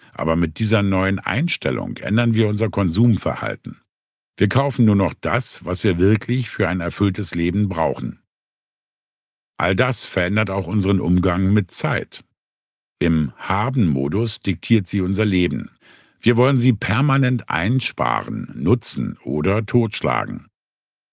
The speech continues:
Im Sein-Modus lernen wir dagegen, verantwortungsbewusst mit ihr umzugehen. Wir respektieren und schätzen sie so sehr,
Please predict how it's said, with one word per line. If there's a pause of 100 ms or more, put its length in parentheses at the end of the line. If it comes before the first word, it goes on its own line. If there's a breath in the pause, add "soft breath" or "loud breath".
(260)
Im
Sein-Modus
lernen
wir
dagegen,
verantwortungsbewusst
mit
ihr
umzugehen. (760)
Wir
respektieren
und
schätzen
sie
so
sehr,